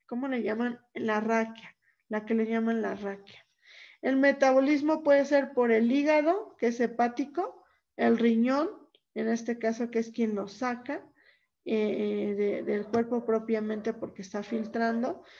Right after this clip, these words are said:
y pues hay tipos de morfina que obviamente van a ir trabajando según la concentración que tenga esta morfina. Morfina seis, los metabolitos que se van dando de la morfina,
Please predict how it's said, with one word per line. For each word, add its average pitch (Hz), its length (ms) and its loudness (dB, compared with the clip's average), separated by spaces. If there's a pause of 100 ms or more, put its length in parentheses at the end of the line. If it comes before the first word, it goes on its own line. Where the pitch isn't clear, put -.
(200)
y 311 200 6
pues 294 220 -2
hay 277 120 6
tipos 262 400 0
de 269 80 0
morfina 277 580 -2 (180)
que 233 120 0
obviamente 240 500 2
van 233 160 0
a 233 60 0
ir 240 120 -2
trabajando 233 760 0 (240)
según 240 580 2
la 240 180 0
concentración 214 840 -6
que 220 140 -2
tenga 226 580 -4 (420)
esta 220 360 -6
morfina. 196 680 -10 (480)
Morfina 208 540 -4
seis, 262 600 -6 (960)
los 220 220 -2
metabolitos 208 1080 -6 (600)
que 214 100 -4
se 214 160 -6
van 214 240 -4
dando 208 300 -4
de 196 100 -4
la - 140 -8
morfina, - 520 -16